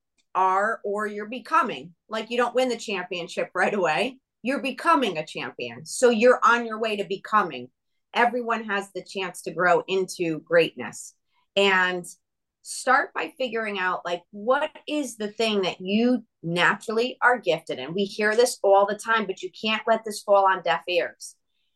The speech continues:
You definitely have a skill or a yearning to learn something that will come natural. So someone who wants to work on programming,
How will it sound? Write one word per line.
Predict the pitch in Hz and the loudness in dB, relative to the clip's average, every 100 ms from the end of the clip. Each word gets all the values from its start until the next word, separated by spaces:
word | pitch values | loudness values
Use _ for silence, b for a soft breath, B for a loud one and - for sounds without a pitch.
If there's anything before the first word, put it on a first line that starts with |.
| _ | _
You | 202 254 233 - | 0 0 2 4
definitely | 240 247 311 311 311 | 4 4 0 -4 -4
have | 285 247 | -2 -2
a | 226 | -2
skill | - - 247 185 165 - 254 | -8 0 2 4 2 -2 0
or | 294 320 262 202 262 _ _ _ _ | 0 2 4 2 0 _ _ _ _
a | 214 | -4
yearning | 214 196 277 302 254 214 208 | -4 -2 -2 -2 -4 -6 -8
to | 220 | -6
learn | 208 247 262 | -2 0 -2
something | 254 202 202 196 208 | -4 -4 -4 -4 0
that | 196 - | -2 0
will | 208 247 254 | 2 4 4
come | - 190 165 | 2 -6 -4
natural. | 127 - - - | -8 -10 -12 -10
So | - 254 | -6 -6
someone | - 269 269 | -2 -2 -2
who | 262 | -2
wants | 240 247 | -2 -2
to | 247 | -4
work | 233 233 | -4 -2
on | 220 220 | -2 -2
programming, | - 220 190 175 135 131 | -4 -4 -2 -6 -6 -10